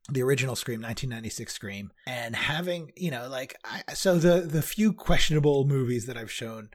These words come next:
the few R movies that I've shown Audrey are Scream and Fight Club. You know what I mean? So I think there's a level of quality, there's a level of filmmaking, there's a level of,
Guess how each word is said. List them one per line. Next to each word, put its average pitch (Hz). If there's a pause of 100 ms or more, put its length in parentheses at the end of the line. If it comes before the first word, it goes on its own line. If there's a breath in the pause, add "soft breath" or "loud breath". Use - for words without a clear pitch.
(220 soft breath)
the 113
few 110
R 143
movies 127
that 113
I've 110
shown 110 (160)
Audrey 98
are 95
Scream 151 (180)
and 107 (400)
Fight -
Club. - (220)
You 117
know 131
what 143
I 143
mean? 165
So 151
I 196
think -
there's 156
a 147
level 208
of 147
quality, 113
there's 143
a 170
level 180
of 151
filmmaking, 107
there's 123
a 143
level 156
of, 127